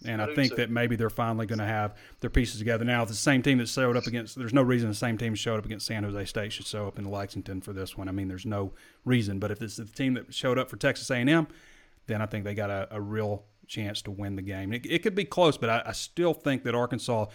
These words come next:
Speaker 1: may win with a little bit of padding. I really, that's crazy to say, I know, for a team that
Speaker 2: I
Speaker 1: hasn't
Speaker 2: know it.
Speaker 1: won an S E C game. I'm almost like,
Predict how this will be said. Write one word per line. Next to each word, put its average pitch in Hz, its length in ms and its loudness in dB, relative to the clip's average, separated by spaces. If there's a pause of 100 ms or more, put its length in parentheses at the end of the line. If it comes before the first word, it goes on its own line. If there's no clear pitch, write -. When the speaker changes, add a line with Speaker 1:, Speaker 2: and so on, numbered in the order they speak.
(880)
Speaker 1:
may 123 260 6
win 120 640 6 (280)
with 117 200 -2
a 110 40 0
little 117 200 2
bit 110 100 2
of 104 80 -2
padding. 104 380 -2
I 101 60 -4
really, 110 500 2 (180)
that's 120 160 -6
crazy 135 340 4
to 110 80 0
say, 101 420 -2
I 110 80 -6
know, 104 200 -2
for 110 140 -6
a 104 60 -6
team 113 160 -4
that 110 100 2
Speaker 2:
I 110 60 4
Speaker 1:
hasn't 104 180 0
Speaker 2:
know 110 60 2
it. - 20 2
Speaker 1:
won 107 100 0
an 104 100 -2
S 104 220 -2
E 110 60 -4
C 107 180 -4
game. 101 320 -4
I'm 107 140 0
almost 117 320 2
like, 101 220 -2